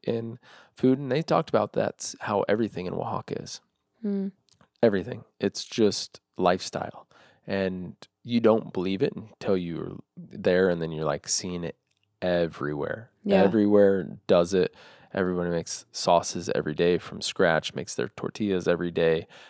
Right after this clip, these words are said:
Speaker 1: you know, makes their own masa every day. It is, it is truly
Speaker 2: Did it
Speaker 1: incredible.
Speaker 2: inspire you?
Speaker 1: Of course it did.
Speaker 2: Yeah.
Speaker 1: And that was just first meal
Speaker 2: Yeah.
Speaker 1: out of seven days.
Speaker 2: <laughs> That's a long time.
Speaker 1: I mean, we will never get through an episode. That's like a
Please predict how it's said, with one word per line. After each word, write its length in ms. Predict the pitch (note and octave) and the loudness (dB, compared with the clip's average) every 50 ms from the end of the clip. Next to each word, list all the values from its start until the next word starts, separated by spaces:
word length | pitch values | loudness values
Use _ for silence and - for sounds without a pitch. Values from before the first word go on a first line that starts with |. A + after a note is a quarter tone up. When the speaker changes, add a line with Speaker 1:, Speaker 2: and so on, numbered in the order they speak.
| _ _ - | _ _ -10
Speaker 1:
you 100 | - E2 | -8 -6
know, 160 | E2+ D#2+ D2+ - | -4 -4 -4 -4
makes 280 | - D#2+ E2 - - - | -4 -6 -6 -6 -6 -8
their 100 | - D2 | -6 -8
own 80 | - | -6
masa 380 | - - G2 G#2+ G2+ - - F2+ | -2 0 2 2 2 2 0 0
every 200 | F2+ E2+ F2+ F2 | 0 0 0 0
day. 300 | E2+ F2 E2 A1+ C2 F2+ | 0 0 0 2 0 0
It 120 | F2 D#2+ | -2 -2
is, 280 | F2 D#2+ D#2 - - - - - - - - _ _ - | -4 -4 -6 -6 -10 -14 -16 -18 -20 -20 -20 _ _ -6
it 140 | F2+ F2+ | -4 0
is 320 | F#2+ F#2 F2 F2 - - - - | 0 0 0 -2 -6 -12 -14 -14
truly 580 | - - - - F#2 F2 E2 E2 D#2+ D#2+ D2 - - - | -14 -10 -6 -6 -4 -4 -4 -4 -6 -6 -8 -8 -6 -4
Speaker 2:
Did 60 | - | -2
it 180 | F#3+ F#3 E3+ E3+ | 0 0 0 0
Speaker 1:
incredible. 20 | |
Speaker 2:
inspire 460 | F#3 F3 - - - F3 F3 F3 F3 | -2 -2 0 4 4 4 6 6 4
you? 240 | F3 F3+ F#3+ G#3+ A3+ - _ _ _ _ _ _ _ _ _ - | 4 4 2 2 0 -4 _ _ _ _ _ _ _ _ _ -10
Speaker 1:
Of 180 | - - - - | -10 -10 -12 -8
course 340 | - - F2+ D3 - - | -4 -4 -4 -2 -4 -8
it 60 | - - | -10 -10
did. 140 | - - - _ _ _ - - | -12 -14 -14 _ _ _ -10 -4
Speaker 2:
Yeah. 160 | - - - | -2 0 2
Speaker 1:
And 80 | - | 4
that 100 | C3 C#3 | 6 6
was 180 | B2+ G2+ F2 - | 4 4 0 -2
just 380 | - - F2 F2 - - - - _ | -2 -2 -2 -2 -2 -4 -10 -14 _
first 480 | - - - A2 G#2 F#2 - - - | -12 -4 0 0 0 0 0 -4 -6
meal 500 | G2+ F#2+ G#2 C3+ G3 A3 C3+ - - - _ _ _ _ _ _ _ _ _ - | -6 -4 -2 0 2 2 0 -2 -6 -14 _ _ _ _ _ _ _ _ _ 2
Speaker 2:
Yeah. 380 | F3+ E3+ E3 D#3+ D3+ D3 D3+ - - _ _ _ _ _ _ - | 4 6 6 6 4 2 0 -4 -10 _ _ _ _ _ _ 0
Speaker 1:
out 100 | G2+ G#2+ | 2 2
of 180 | G2+ F2+ - _ _ _ _ _ _ | 0 0 -2 _ _ _ _ _ _
seven 500 | - - - - C#3 B2 A2+ G2 F2 E2+ | -8 -6 -2 -2 -2 0 -2 -4 -4 0
days. 500 | - G#2+ C3+ D3 A2+ E2+ - - - F3+ E3+ E3+ - - | 2 2 2 2 2 0 -4 -6 -6 -6 -4 -4 2 4
Speaker 2:
<laughs> 220 | B3 B3+ - - - | 4 4 4 6 6
That's 260 | A3 G#3 G3+ - - | 6 6 6 4 6
a 80 | G3+ | 6
long 640 | F#3 F3 E3+ E3+ E3 E3 F3 F#3 - G#3+ G3+ G#3 G3 | 6 6 6 6 8 8 8 6 4 2 0 0 0
time. 200 | - - F#2 - | 0 2 4 4
Speaker 1:
I 80 | A#2 | 4
mean, 200 | B2 B2+ A#2+ A#2 - - - - - _ - | 4 4 2 0 -2 -8 -16 -16 -12 _ -2
we 120 | C#3+ D#3 | 0 2
will 140 | G3 G3 E3 | 4 4 2
never 300 | C3+ B2 B2+ B2+ D3 C#3 | 4 4 2 4 2 2
get 200 | A2 - - - | 0 0 -2 -4
through 280 | - - - F3 D#3 B2 | -4 -4 -2 0 0 2
an 80 | F#2+ | 2
episode. 480 | F#2 A#2 - - - - - F2 E2+ E2+ | 0 -2 -2 -6 -10 -6 -6 -4 -2 -2
That's 200 | A#2+ - - - | -2 0 2 2
like 160 | G#2 G2+ - | 2 2 0
a 60 | G#2 | -4